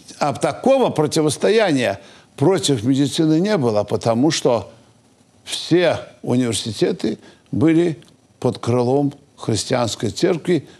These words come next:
А вот наше время, войны Сенецкий и другие, и по сей день, поэтому, ну, а, э, Пирогов?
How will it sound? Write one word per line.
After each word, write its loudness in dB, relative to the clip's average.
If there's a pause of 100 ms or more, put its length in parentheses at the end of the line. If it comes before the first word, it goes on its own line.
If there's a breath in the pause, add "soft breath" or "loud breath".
(140 loud breath)
А 2
вот 0
наше 2
время, 2
войны 2
Сенецкий -2 (880 loud breath)
и 0 (280)
другие, 2
и 0
по 0
сей 0
день, 2
поэтому, 2 (2750 soft breath)
ну, 0
а, 0
э, -10
Пирогов? 0